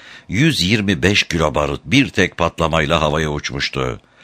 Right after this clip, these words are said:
Patlamanın şiddeti ağır kapıları menteşelerinden koparırken parçalanan tahtalar gerideki avluya uçtu.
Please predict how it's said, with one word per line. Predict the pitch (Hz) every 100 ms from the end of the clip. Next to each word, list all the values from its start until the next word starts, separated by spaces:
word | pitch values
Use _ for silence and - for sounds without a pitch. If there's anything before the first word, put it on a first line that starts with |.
| - -
Patlamanın | 120 - 135 123 147
şiddeti | 156 - 73 80 101
ağır | 76 85 113
kapıları | - 82 78 82 85
menteşelerinden | 85 85 90 90 85 82 73 98
koparırken | 90 78 80 80 76 82 95 -
parçalanan | 120 127 117 120 110 123
tahtalar | 107 101 104 107 98
gerideki | 76 101 90 90 107
avluya | 82 82 76 82 71
uçtu. | 73 - - 67 64